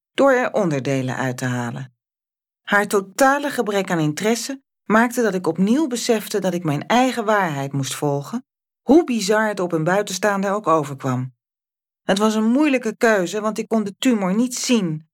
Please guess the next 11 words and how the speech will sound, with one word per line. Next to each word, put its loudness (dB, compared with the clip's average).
aanraken 0
of -2
de 2
emotionele 0
veranderingen 0
die -4
zich -4
in 0
me 0
voltrokken -2
onderzoeken. -2